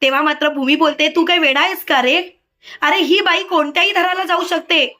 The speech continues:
तुला कळतंय का आकाश, तू या बाईला डायरी आणायला सांगतोस? अरे, ही बाई तुझ्या हातात कोणतीही डायरी थोपवेल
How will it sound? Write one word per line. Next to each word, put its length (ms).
तुला 160
कळतंय 500
का 120
आकाश, 460
तू 40
या 200
बाईला 280
डायरी 300
आणायला 260
सांगतोस? 400
अरे, 140
ही 180
बाई 200
तुझ्या 260
हातात 360
कोणतीही 400
डायरी 360
थोपवेल 420